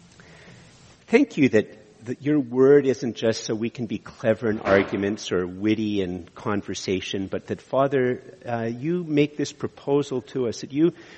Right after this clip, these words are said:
that Jesus himself is asking us if we remember who we are in him and what he has done for us.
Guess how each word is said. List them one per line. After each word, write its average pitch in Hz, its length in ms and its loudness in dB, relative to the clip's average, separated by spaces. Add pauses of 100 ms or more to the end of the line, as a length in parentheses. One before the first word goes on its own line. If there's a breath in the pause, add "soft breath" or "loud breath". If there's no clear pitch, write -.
(140)
that - 120 0
Jesus 170 440 -2
himself 139 520 0
is 113 160 -10
asking 123 460 -4
us 110 160 -4
if - 160 -12
we 123 140 0
remember 110 580 -2
who 131 220 -8
we 123 180 -4
are 110 220 0
in 98 160 -6
him 98 340 -6
and 98 160 -8
what 131 180 0
he 139 180 -6
has 110 180 -2
done 110 240 -4
for 98 320 -4
us. - 300 -18